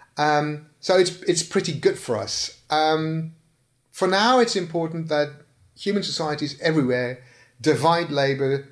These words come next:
divide roles and tasks, if you don't want this economic, uh, connotation, uh, in an incredibly complex way. Everybody in a, in a human society plays their own role,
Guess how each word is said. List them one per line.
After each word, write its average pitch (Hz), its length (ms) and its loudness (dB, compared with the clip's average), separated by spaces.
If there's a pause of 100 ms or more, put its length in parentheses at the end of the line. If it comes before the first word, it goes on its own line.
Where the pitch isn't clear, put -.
(140)
divide 127 420 -2
roles 143 420 4
and 120 220 -8
tasks, 139 580 -4
if - 220 -12
you 117 60 -8
don't 131 320 -4
want 127 240 -6
this 120 340 -8
economic, 127 720 -8 (400)
uh, 120 260 -4
connotation, 131 840 -4 (1040)
uh, 135 220 2 (160)
in 160 140 2
an 151 280 0 (200)
incredibly 165 760 0
complex 160 580 -4
way. 113 420 -6
Everybody 147 600 2
in 135 240 -4
a, 127 100 -8 (160)
in 127 120 0
a 123 40 0
human 143 300 -4
society 123 500 -6
plays 143 500 -2
their 127 220 0
own 139 220 0
role, 127 380 0